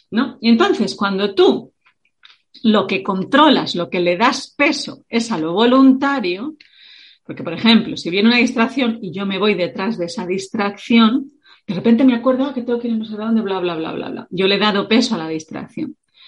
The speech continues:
Pero si en vez de eso yo lo que hago es que o-, oriento o reoriento mi atención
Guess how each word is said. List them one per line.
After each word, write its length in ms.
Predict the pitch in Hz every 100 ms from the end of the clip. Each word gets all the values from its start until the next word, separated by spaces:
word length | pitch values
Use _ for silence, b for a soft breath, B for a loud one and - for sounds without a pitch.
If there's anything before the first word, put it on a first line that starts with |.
| B B B
Pero 180 | - 175
si 120 | 202
en 80 | 202
vez 120 | 233
de 100 | 254
eso 180 | 311 269
yo 120 | 214
lo 80 | 226
que 60 | 240
hago 120 | 226
es 100 | 214
que 140 | - 190
o-, 220 | 196 - -
oriento 960 | 208 196 226 254 269 247 - - - _ -
o 140 | 180
reoriento 1200 | 190 226 226 220 214 208 226 247 269 262 - 175
mi 260 | 185 220 208
atención 1300 | 185 180 180 170 165 - 226 233 220 156 - 226